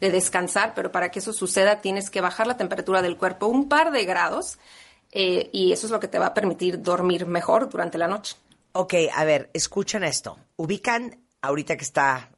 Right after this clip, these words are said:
Speaker 2: a todo lo que da la Fórmula uno. Charles Leclerc, francés, piloto de Fórmula uno,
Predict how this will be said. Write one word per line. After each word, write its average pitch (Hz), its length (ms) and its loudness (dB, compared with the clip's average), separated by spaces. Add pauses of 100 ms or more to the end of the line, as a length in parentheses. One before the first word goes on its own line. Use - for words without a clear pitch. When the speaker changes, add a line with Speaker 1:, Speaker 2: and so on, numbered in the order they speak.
(160)
Speaker 2:
a 117 140 -8
todo 151 200 0
lo 143 160 -2
que 139 120 -4
da 127 420 0 (360)
la 101 800 0 (240)
Fórmula 147 380 0
uno. 120 300 -8 (960)
Charles 233 480 4
Leclerc, 175 800 -6 (520)
francés, 143 1000 0 (460)
piloto 185 460 2
de 196 120 4
Fórmula 165 420 0
uno, 143 560 -8